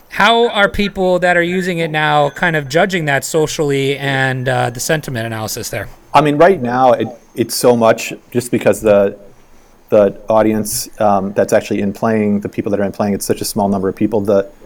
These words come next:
Speaker 2: it, to me, it's really just all revolves around the troll box.
Speaker 1: Mm-hmm.
Speaker 2: Um, and, you know, that's one thing I think when we first launched the beta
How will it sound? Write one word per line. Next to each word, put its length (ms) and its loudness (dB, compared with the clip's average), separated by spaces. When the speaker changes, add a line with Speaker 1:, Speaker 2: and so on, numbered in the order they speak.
Speaker 2:
it, 240 0
to 120 0
me, 160 6
it's 180 2
really 260 2
just 260 -4
all 160 2
revolves 380 0
around 220 -4
the 40 -6
troll 220 -6
box. 400 -12
Speaker 1:
Mm-hmm. 420 -6
Speaker 2:
Um, 520 2
and, 300 2
you 80 -4
know, 60 0
that's 260 4
one 240 0
thing 220 0
I 80 2
think 260 -6
when 140 -2
we 180 2
first 380 0
launched 300 -2
the 80 -2
beta 720 0